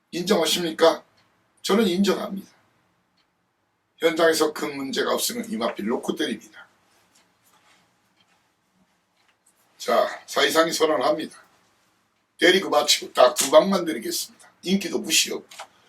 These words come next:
일 번 마 맨 오브 더 월드, 이 번 마 퍼스트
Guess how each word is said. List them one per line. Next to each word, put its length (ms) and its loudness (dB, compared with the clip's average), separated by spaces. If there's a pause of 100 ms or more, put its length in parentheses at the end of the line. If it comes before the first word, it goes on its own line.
(240)
일 180 -2
번 160 -2
마 240 4
맨 220 4
오브 180 6
더 80 0
월드, 480 -4 (440)
이 120 -2
번 180 0
마 180 2
퍼스트 600 2